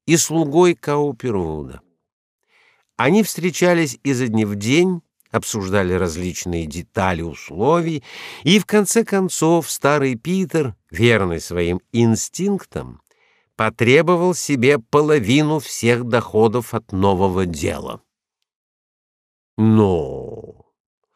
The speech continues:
это слишком много, Лафлин", кротко заметил Каупервуд.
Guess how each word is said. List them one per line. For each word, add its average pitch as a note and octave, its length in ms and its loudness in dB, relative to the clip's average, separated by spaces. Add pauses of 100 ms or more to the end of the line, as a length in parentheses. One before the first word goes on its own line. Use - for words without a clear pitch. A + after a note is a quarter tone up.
(320)
это E2+ 440 -2
слишком F#2 800 -6 (180)
много, E2 800 -4 (100)
Лафлин", D#2 800 -10 (880)
кротко B2+ 540 2
заметил G#2+ 560 -2
Каупервуд. D2+ 920 -10